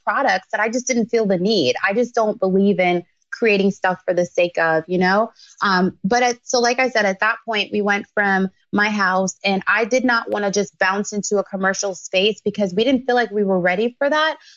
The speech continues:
So what we did was we rented a condo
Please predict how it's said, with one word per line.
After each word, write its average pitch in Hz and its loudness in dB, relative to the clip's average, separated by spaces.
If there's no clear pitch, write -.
So 220 0
what 220 0
we 240 2
did 220 0
was 196 0
we 214 -4
rented 208 -2
a - -6
condo 185 2